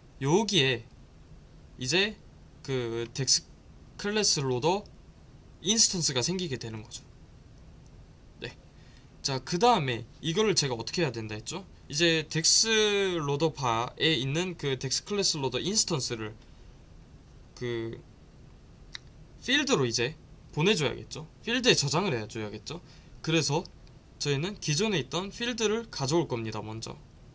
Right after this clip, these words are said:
이거 아까 저희가 이제 어사인하는 거 할 때 요거 나왔었죠. 그래서 어플리케이션 클래스에서 싹 다 가져와서 이제 오브젝트 어레이로 이렇게 넣고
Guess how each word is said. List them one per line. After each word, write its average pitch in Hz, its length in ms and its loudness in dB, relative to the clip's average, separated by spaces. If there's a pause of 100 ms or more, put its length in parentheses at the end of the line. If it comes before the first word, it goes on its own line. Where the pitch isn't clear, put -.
(100)
이거 180 200 -2
아까 151 220 0
저희가 139 640 -2
이제 117 400 -10
어사인하는 208 640 0
거 110 160 -4
할 165 220 -6
때 117 300 -4
요거 117 200 -4
나왔었죠. 117 600 -2 (720)
그래서 185 560 -2 (460)
어플리케이션 170 800 -2
클래스에서 180 460 0
싹 196 260 0
다 180 100 -2
가져와서 135 800 -2 (280)
이제 127 160 -6
오브젝트 151 520 -2
어레이로 120 380 -2
이렇게 123 260 -4
넣고 113 460 -6